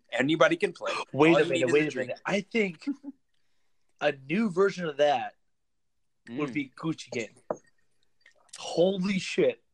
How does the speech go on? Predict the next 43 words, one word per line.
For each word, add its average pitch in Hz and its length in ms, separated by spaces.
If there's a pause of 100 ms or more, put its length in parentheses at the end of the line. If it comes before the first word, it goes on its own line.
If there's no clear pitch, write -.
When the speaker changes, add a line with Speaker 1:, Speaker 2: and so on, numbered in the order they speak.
(200)
Speaker 1:
Okay, 143 220
wait. 139 300
Speaker 2:
Mind 147 240
Speaker 1:
That 143 120
Speaker 2:
blown. 123 160
Speaker 1:
might 147 180
be 139 60
taking 139 280
it 131 80
to 139 120
a - 20
whole 131 140
new 131 120
level. 127 320
Speaker 2:
<laughs> - 40 (1080)
Speaker 1:
The 127 80
entire 165 400
song, 147 580
he 139 80
says 131 220
Gucci 139 280
Gang. 117 360 (1900)
It's - 160
the 165 140
entire 151 340
hook. 135 240 (460)
So 147 100
we're 156 80
talking 180 280
about 151 280
drinking. 147 500 (640)
You 160 220
have 175 100
to - 80
take 143 180
a 139 60
sip 147 240
every 143 160
time 143 160
he 139 60
says 135 180
Gucci 175 240
Gang. 113 240